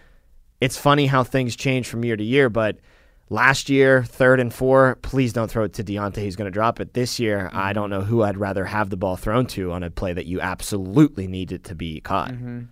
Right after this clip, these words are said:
Speaker 2: Absolutely. I'll say this to, to wrap things up. We've gone best play. How about best game of the year so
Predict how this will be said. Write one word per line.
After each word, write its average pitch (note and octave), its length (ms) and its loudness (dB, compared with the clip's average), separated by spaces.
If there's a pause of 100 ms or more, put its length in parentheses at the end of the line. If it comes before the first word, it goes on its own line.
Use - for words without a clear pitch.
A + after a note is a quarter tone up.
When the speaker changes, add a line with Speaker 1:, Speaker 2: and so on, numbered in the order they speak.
(240)
Speaker 2:
Absolutely. A2 560 -12 (1080)
I'll D3+ 160 -4
say E3 180 -6
this D3 300 -6
to, C3 160 -8 (120)
to C3+ 100 -8
wrap C3 280 -4
things B2 340 -8
up. C3 260 -6 (380)
We've A#2 200 -12
gone B2 500 -4 (640)
best C#3 280 -6
play. C3+ 360 -4
How C#3+ 320 -6
about G3 480 -8
best B2+ 460 -8 (220)
game G#2 460 -10 (340)
of G2+ 140 -14
the G2 100 -12
year F2 240 -14
so E2 140 -18